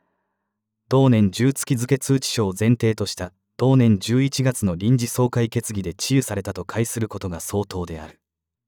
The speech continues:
コメント。訴訟の被告となる人物が、認知症などで自利弁識能力を欠いているような場合、本来であれば、そのものに後見人をつけさせて、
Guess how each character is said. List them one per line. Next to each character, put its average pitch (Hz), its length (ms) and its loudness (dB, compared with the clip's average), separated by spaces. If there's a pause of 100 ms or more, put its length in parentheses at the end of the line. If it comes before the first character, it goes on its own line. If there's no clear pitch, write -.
コ - 140 -2
メ 104 120 2
ン 98 80 0
ト。 - 220 -14 (600)
訴 135 340 2
訟 - 20 6
の 135 120 6
被 - 120 -2
告 - 200 0
と 139 120 4
な 131 80 6
る 104 100 0
人 98 240 -2
物 90 260 -8
が、 80 160 -10 (920)
認 131 180 6
知 135 80 0
症 131 260 2
な 120 100 4
ど 107 100 -2
で 87 120 -10
自 - 200 -6
利 135 100 4
弁 127 200 4
識 - 240 0
能 139 180 6
力 101 240 -4
を 82 80 -6
欠 113 200 -2
い 117 40 -6
て 117 100 -2
い 113 120 2
る 113 100 2
よ 113 140 2
う - 20 -6
な 78 120 -8
場 80 220 -12
合、 78 60 -14 (1120)
本 143 260 6
来 95 180 0
で 80 140 -10
あ 82 80 -8
れ 87 120 -10
ば、 85 180 -20 (800)
そ - 200 -2
の 131 100 6
も 131 100 6
の 131 100 4
に 101 120 2
後 127 260 0
見 120 240 4
人 107 220 2
を 95 80 -4
つ - 100 -8
け 117 100 -4
さ 104 120 -8
せ 98 120 -12
て、 - 180 -18